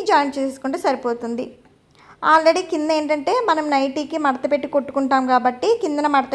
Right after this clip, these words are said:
పెట్టి కుట్టాల్సిన అవసరం లేదు. పైన వైపు డైరెక్ట్గా మడత పెట్టుకుని ఒక నాడా ఎక్కించుకున్నా పర్వాలేదండి, లేదంటే ఎక్స్ట్రా ఒక క్లాత్ని తీసుకుని ఈ విధంగా కుట్టుకున్నట్లయితే మనకి సరిపోతుంది. దీని లోపల ఎలాస్టిక్ కానీ లేదంటే ఒక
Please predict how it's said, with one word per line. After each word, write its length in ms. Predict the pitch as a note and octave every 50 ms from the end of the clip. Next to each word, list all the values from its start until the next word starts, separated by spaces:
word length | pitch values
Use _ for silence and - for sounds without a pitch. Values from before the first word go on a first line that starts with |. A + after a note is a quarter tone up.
| B3+
పెట్టి 160 | C#4 C4+ E4 D4+ -
కుట్టాల్సిన 440 | C#4+ C#4 - B3+ C4 C4 C4 C#4+ B3+ A#3
అవసరం 260 | A#3+ B3 B3 B3 B3+ B3 B3
లేదు. 200 | A#3+ A3+ C4 F4 C5 C#5+ - - - - _ - - - - - - _ _ _ _ _ _ _ -
పైన 220 | D4+ D4+ D#4 E4+ F4+ F4+
వైపు 260 | F4+ F4 E4 E4+ F4+ F#4+ A#4 C5 F#4+
డైరెక్ట్గా 440 | D4+ C#4+ C#4 C#4 D4 D4 D#4+ F4 F4 F4+ E4
మడత 200 | D4 C4+ - D4+ C#4
పెట్టుకుని 340 | D4+ C#4+ - - D#4 D#4+ G#4 B4 G#4+
ఒక 80 | - - C#4+ C#4
నాడా 240 | C4 B3+ B3+ C4 C#4 C#4 C#4+
ఎక్కించుకున్నా 480 | C#4 C#4+ C4+ C4 - - - C#4 C#4+ C#4+ D4
పర్వాలేదండి, 600 | C#4 C4 B3 B3+ B3 B3 A#3+ B3 B3 B3+ D4 G#4 C5 C5+ - D4
లేదంటే 360 | D4+ D4 C#4+ C#4+ C#4+ C4+ F4 G#4 - - C#4
ఎక్స్ట్రా 300 | B3+ - - - D#4+ E4 E4+ D#4+
ఒక 120 | E4 C#4+ C#4 D4
క్లాత్ని 380 | C4+ B3+ B3 B3+ B3 C4+ C#4 C4+ C#4
తీసుకుని 360 | C4+ B3+ - - C#4+ D#4 G4+ - - - - - - - _ _ D#4 E4
ఈ 20 | E4
విధంగా 280 | D#4+ - D4 C#4+ D4+ D4+ D4+
కుట్టుకున్నట్లయితే 720 | D4+ C#4 - - C#4+ C#4 C4+ C4+ C4+ C4+ C4 C4 C4 D#4 F4 B4 D5+ C#5+ -
మనకి 200 | D4 D4 C#4 D4+ D4 -
సరిపోతుంది. 560 | C4+ B3+ - C#4+ C4 C4 C4 B3+ B3+ C#4 F#4+ A4+ C#4+ C4+
దీని 140 | D4+ D4 C#4+ C4+
లోపల 260 | B3+ B3+ B3 B3+ D4+ F4+ E4+ - A#3+
ఎలాస్టిక్ 400 | A#3+ C4 B3+ B3+ - C#4 - D4+ C#4 C#4
కానీ 200 | C#4 C#4+ F#4 B4 C5+ G4+
లేదంటే 380 | D#4 C#4+ C#4+ C#4+ C#4+ C#4 D#4 G4 C5 - - - - - - - D#4+
ఒక 80 | D#4+